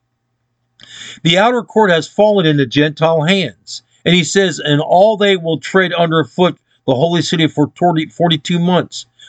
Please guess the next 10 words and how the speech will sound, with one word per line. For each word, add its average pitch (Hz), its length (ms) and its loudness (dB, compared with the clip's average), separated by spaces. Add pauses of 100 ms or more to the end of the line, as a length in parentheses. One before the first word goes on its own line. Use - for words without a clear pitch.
(120)
In 156 40 0
other 185 120 4
words, 175 280 2
they're 165 120 -2
gonna 165 240 2
control 160 580 0
and 147 100 2
defile 147 420 2
the 139 80 -4
temple 143 500 -4